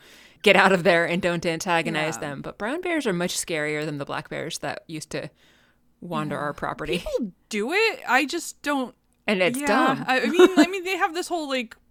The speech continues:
Speaker 2: there's a visitor center and a lodge you can stay at and go, and there are viewing
Speaker 1: Oh.
Speaker 2: platforms at this place.
Speaker 1: Oh, gotcha. I thought you were talking about the people that, like, get mauled by bears because they're actually <laughs> trying to commune with nature and wanna commune with the bear, and the
Speaker 2: Yeah.
Speaker 1: bear's like, "I will commune with your face in my tummy."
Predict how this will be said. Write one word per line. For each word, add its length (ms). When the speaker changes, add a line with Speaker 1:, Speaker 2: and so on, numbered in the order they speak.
Speaker 2:
there's 160
a 40
visitor 460
center 360
and 180
a 60
lodge 440
you 80
can 180
stay 240
at 180
and 140
go, 160
and 120
there 100
are 60
viewing 460
Speaker 1:
Oh. 60
Speaker 2:
platforms 800
at 180
this 180
place. 420
Speaker 1:
Oh, 300
gotcha. 380
I 60
thought 140
you 60
were 60
talking 240
about 160
the 80
people 300
that, 160
like, 260
get 180
mauled 280
by 140
bears 380
because 300
they're 140
actually 320
<laughs> 20
trying 340
to 60
commune 400
with 140
nature 460
and 160
wanna 200
commune 400
with 140
the 80
bear, 400
and 240
the 80
Speaker 2:
Yeah. 220
Speaker 1:
bear's 120
like, 180
"I 140
will 140
commune 460
with 120
your 120
face 400
in 180
my 160
tummy." 340